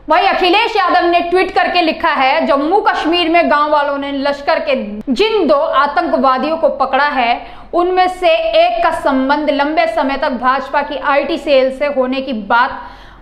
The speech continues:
भाजपा के अल्पसंख्यक मोर्चे के अध्यक्ष ने स्वयं स्वीकार की है। उस आतंकवादी ने दो महीने पहले ही भाजपा छोड़ी थी। इस मामले की गहन गंभीर जांच हो।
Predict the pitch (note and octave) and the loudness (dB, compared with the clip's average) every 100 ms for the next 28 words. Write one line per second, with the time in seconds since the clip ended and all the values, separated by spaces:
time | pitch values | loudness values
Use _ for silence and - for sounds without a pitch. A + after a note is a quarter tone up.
0 | - G#3+ D#4 D#4+ D#4 G4 F#4 D4 D4 - | -6 0 0 0 0 0 2 2 0 -2
1 | D#4 F3+ D4 D4 D4+ C#4 D#4+ E4 F4 D#4+ | -2 -2 -2 -2 2 4 4 4 0 0
2 | B3+ C4 A3+ G3 F4 E4+ F4 C#4+ B3+ C4 | 0 0 -2 -2 -2 -2 -2 0 0 0
3 | F4 - - - - F4 F4 A4 - F4 | -4 -10 -20 -20 -2 0 0 -2 -2 0
4 | E4+ E4+ D4+ D4 D4 C#4 A3+ A3 G#3+ - | 2 2 0 -2 -2 0 2 0 -2 -10
5 | - F#4+ - - D#4+ F4 G#4+ G#4+ F4 E4 | -6 -4 -4 0 0 2 -2 2 2 2
6 | F#4+ E4 D4+ A#3 E4 G#4 G#4 E4+ D#4 D4+ | 0 0 -2 0 2 2 0 0 -2 -2
7 | D4+ C4+ C#4+ D4 E4+ A#3+ B3+ C4 B3+ D4+ | 0 0 2 0 -4 -2 0 0 -4 -8
8 | D4+ C4 A#3+ A3+ A3+ G3+ - - - F4+ | -4 -4 -4 -8 -10 -12 -16 -20 -6 -4
9 | E4 C#4+ C#4 D4 D#4+ E4+ D#4+ C#4+ A3+ C#4+ | 0 2 2 0 0 0 -2 -2 0 0
10 | C4+ D#4+ C4 B3 A#3+ C4+ D4+ G#3+ B3 A#3+ | 0 -2 -2 -2 -4 -4 -6 -2 0 -2
11 | - - C#4 A3+ - - | -6 -2 2 2 0 -12